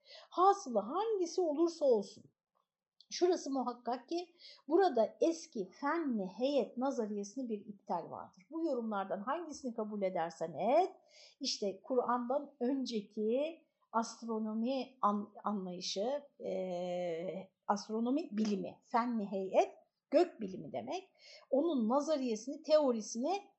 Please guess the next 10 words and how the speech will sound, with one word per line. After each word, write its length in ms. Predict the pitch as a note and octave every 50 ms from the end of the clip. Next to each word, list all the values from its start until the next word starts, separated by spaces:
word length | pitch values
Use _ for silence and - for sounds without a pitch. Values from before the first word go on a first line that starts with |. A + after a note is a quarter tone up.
| _ -
iptal 500 | C4 A3+ - - B3+ C4+ C4+ C4 A#3 F#3+
vardır. 480 | F3 F3 E3+ E3 - C#4+ E4 F#4+ - - - - - _
Zira 580 | - A#3+ C4+ F4+ F#4+ F4+ D#4 B3 A3+ G3+ - - B3+
onlar 460 | C#4+ D4+ D4 C#4 D4 D#4+ F#4+ G#4+ G#4 - _ _ _ -
şemsü 600 | - - - F#4 G4+ G#4 F#4+ - - B3 A#3 -
kameri 640 | - D#4 D#4+ D#4+ E4 E4 E4 G4+ A#4 B4 - - -
felek 420 | - A#3+ A#3 C4 D#4+ F4+ - -
hareket 480 | - - A#3 G3 F3+ F#3 - E3+ - -
ettiriyor 760 | E3 E3 - _ - F3+ F3+ E3 D3+ D3+ - - - - - _
derlerdi. 720 | F3+ F#3+ F#3+ F3+ E3+ D#3+ D3 D3+ F3 F#3 - A#3 E4+ F#4 -